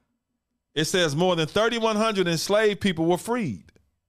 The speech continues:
Slave owners received the equivalent of what is now twenty-five million dollars.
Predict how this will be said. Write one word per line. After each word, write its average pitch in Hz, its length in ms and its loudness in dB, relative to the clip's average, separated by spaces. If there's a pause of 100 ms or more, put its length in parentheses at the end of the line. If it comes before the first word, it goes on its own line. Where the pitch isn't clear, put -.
(960)
Slave 247 460 -2
owners 208 320 0
received 190 440 -2
the 175 160 0
equivalent 180 600 -2
of 143 200 -2
what 170 180 0
is 147 120 -4
now 226 240 0
twenty-five 214 720 -2
million 214 320 -8
dollars. - 480 -14